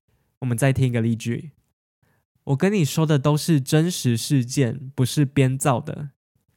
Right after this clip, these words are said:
我跟你说的都是真实事件，不是编造的。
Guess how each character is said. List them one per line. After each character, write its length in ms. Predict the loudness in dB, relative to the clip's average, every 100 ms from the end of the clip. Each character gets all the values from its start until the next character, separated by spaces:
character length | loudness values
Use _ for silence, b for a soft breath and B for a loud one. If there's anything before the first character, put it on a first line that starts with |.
| _ _ _ 0
我 100 | 2
跟 160 | 4 4
你 120 | 2
说 240 | 2 0
的 300 | 4 4 2
都 160 | 2 0
是 260 | 2 0
真 240 | 2 0 0
实 240 | 0 -2
事 260 | 0 0 0
件， 400 | 2 -2 -2 -6
不 100 | -4
是 180 | 0 0
编 300 | 0 2 0
造 240 | 0 -2 -2
的。 280 | -8 -12